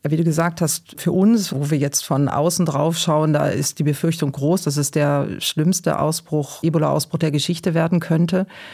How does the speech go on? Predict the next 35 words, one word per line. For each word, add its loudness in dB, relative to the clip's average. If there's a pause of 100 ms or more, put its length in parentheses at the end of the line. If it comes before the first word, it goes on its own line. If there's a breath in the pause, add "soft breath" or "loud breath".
(420 loud breath)
Also 0
diese 0
Szene 2
hat 0
sich -2
abgespielt -2
am 2
zweiundzwanzigsten -2
Mai 0
in 2
der 0
Kleinstadt -2
Mongbalu. 0
Die -2
ist -6
auch -6
bekannt -2
für -8
ihre -2
Goldminen. 2 (540 loud breath)
Dort 0
wurde 0
von 0
den 2
Einheimischen 2
dort -2
eine 2
Gesundheitseinrichtung 0
der 0
Ärzte -4
ohne 0
Grenzen -2
in 0
Brand -2
gesteckt. -6